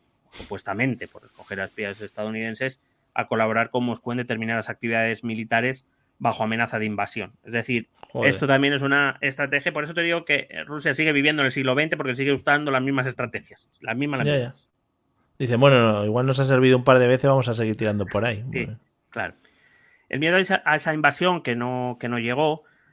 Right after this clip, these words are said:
Speaker 1: sí produjo un cambio importante en el gobierno finlandés, que inició una política militar y de defensa mucho más decidida. Decidió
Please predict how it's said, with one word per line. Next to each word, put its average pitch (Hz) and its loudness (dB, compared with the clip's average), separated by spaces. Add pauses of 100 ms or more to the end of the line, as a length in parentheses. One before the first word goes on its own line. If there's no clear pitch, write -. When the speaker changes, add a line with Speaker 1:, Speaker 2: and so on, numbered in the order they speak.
(100)
Speaker 1:
sí - -6
produjo 151 0
un 151 -4
cambio 147 0
importante 139 -2
en 147 -4
el 139 -2
gobierno 127 -2
finlandés, 127 -2
que 135 -8
inició 123 -4
una 131 -4
política 127 -2
militar 127 0 (280)
y 131 -8
de 123 0
defensa 135 -2
mucho 127 -4
más 120 -2
decidida. 120 -4
Decidió 120 -4